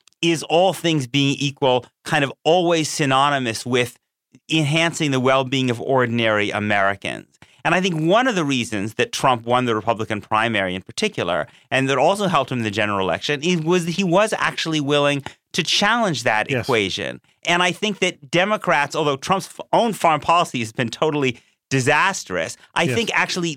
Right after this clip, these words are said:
Speaker 1: that would be a good place for Democrats to start in rethinking some of the basic assumptions that tend to lead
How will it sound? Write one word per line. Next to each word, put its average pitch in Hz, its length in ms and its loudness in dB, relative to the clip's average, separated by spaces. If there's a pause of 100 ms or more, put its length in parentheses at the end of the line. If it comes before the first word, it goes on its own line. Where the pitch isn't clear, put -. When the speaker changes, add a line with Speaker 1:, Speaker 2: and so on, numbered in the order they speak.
Speaker 1:
that 208 240 2
would 214 140 -4
be 190 140 -2
a 175 40 0
good 156 300 -4
place 170 280 -2
for 156 140 -4
Democrats 147 540 0
to 139 100 -10
start 202 580 0 (300)
in 165 280 0
rethinking 196 720 0
some 165 240 0
of 139 80 0
the 127 100 0
basic 160 760 0
assumptions 165 720 -2
that - 160 -4
tend 160 300 -4
to 147 100 -4
lead 151 400 -2